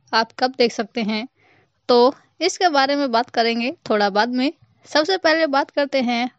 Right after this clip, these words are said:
फिन बेकी के अपकमिंग इवेंट और उनके हाल ही में हुए द लॉयल पिन के लास्ट एपिसोड इवेंट की, जो बहुत ही वंडरफुल था। तो आइए वीडियो शुरू करते हैं। सबसे पहले बात करते हैं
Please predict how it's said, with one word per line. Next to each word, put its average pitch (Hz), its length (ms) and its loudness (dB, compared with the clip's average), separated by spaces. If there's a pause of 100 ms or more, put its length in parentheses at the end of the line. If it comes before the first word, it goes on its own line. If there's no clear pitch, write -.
(120)
फिन 339 240 -2
बेकी 240 300 -2
के 226 160 0 (180)
अपकमिंग 302 520 -2
इवेंट 247 280 0 (520)
और 339 220 6
उनके 269 280 2
हाल 233 240 2
ही 269 160 0
में 233 120 0
हुए 220 320 0 (240)
द 226 180 2
लॉयल 220 260 4
पिन 226 200 -4
के 214 180 0 (180)
लास्ट 247 260 2
एपिसोड 226 460 -2
इवेंट 214 300 2
की, 240 240 -2 (1040)
जो 349 320 4 (240)
बहुत 349 300 4
ही 320 140 0
वंडरफुल 254 560 -2
था। 226 220 2 (460)
तो 233 60 4
आइए 226 320 2 (140)
वीडियो 240 220 2
शुरू 254 220 0
करते 254 280 2
हैं। 269 220 2 (1000)
सबसे 285 340 2
पहले 311 320 2
बात 254 220 0
करते 262 280 -4
हैं 233 280 0